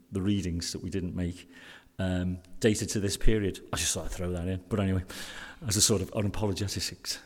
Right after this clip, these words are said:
type thing, you know, some evidence of this is, this is real history. This is real history. And chapter ten is that covenant, is that deal where we find some of the seals referred to. In verse twenty-nine, it says, "They entered into a curse and an oath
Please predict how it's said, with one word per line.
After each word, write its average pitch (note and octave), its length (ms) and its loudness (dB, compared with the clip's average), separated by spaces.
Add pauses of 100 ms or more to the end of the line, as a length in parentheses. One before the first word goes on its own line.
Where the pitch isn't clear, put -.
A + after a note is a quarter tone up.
(140)
type F#2+ 200 2
thing, F2+ 220 0
you F#2+ 80 0
know, F2 140 -2
some - 240 -4
evidence A2+ 500 4
of - 200 -6
this B2+ 200 6
is, - 220 0
this - 200 8
is A#2 120 6
real B2+ 240 10
history. D3 560 8 (680)
This - 160 10
is D3 140 10
real C3+ 300 12
history. B2+ 500 6 (1400)
And A#2 140 8
chapter G3+ 300 12
ten D3 280 8
is C#3 220 8
that C3 220 4
covenant, C3+ 400 8
is A#2+ 160 6
that A2+ 240 2
deal B2 300 8 (400)
where G2+ 140 2
we G2 100 4
find G#2+ 300 4
some G2 180 0
of F2+ 80 0
the F2+ 40 -2
seals F#2+ 480 2
referred G2+ 380 0
to. E2 200 -4 (1000)
In A2+ 80 6
verse C#3 280 10
twenty-nine, A#2+ 500 10
it G2+ 80 4
says, G#2 280 6
"They A#2 160 8
entered C#3+ 320 6
into C3+ 240 6
a G#2 40 8
curse F3+ 460 6
and G2+ 100 2
an G2 100 4
oath D#3 400 2